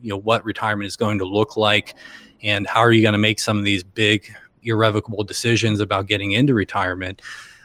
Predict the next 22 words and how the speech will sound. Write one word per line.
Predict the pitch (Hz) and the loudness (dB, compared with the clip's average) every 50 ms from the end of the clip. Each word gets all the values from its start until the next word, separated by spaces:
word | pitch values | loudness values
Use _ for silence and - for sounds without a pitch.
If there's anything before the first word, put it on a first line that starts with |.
| _ _ | _ _
However, | - - 117 117 117 117 117 110 110 107 107 104 104 - _ _ _ _ _ | -6 0 2 4 6 6 6 4 4 4 4 2 2 -2 _ _ _ _ _
most | - 139 151 185 - - | 2 4 4 4 2 2
of | 220 190 | 2 4
them | 196 190 185 143 | 4 4 4 4
come | - 165 160 165 | 4 2 4 4
in | 165 160 | 4 2
pretty | - - 160 165 127 | 4 4 4 4 6
humble. | 113 151 185 127 87 - - - _ - | 4 2 2 2 -2 -4 -10 -14 _ -4
Most | 107 113 127 143 - - | 0 0 0 2 2 0
of | 143 127 | 2 4
them, | 127 123 123 123 120 117 113 110 110 113 113 | 6 6 6 6 6 6 4 4 2 0 -4
you | 117 113 110 | -4 -4 -2
know, | 110 | -2
have | 98 113 120 107 | 0 0 0 0
some | - 117 104 | 0 -2 -4
things | - 110 113 117 107 - | -2 0 0 0 0 0
that | 104 - | -2 0
they | 107 104 | 0 0
like | 104 104 104 107 - | 2 2 0 -2 -4
to | - 107 | -8 -10
do. | 95 98 110 117 113 104 98 101 101 104 101 | -4 -2 0 2 4 2 2 0 -2 -4 -2
But | - 110 107 107 - | 0 0 0 0 0